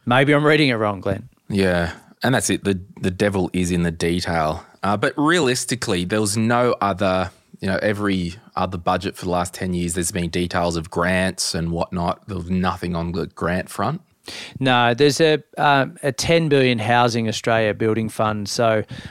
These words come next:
Speaker 1: what that means is basically rolling out twelve hundred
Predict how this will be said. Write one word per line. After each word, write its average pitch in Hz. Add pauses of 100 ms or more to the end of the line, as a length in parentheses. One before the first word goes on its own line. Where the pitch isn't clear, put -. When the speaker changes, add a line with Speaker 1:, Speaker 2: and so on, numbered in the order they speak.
(120)
Speaker 1:
what 131
that 117
means 113
is 110
basically 110 (380)
rolling 123
out 117
twelve 120
hundred 110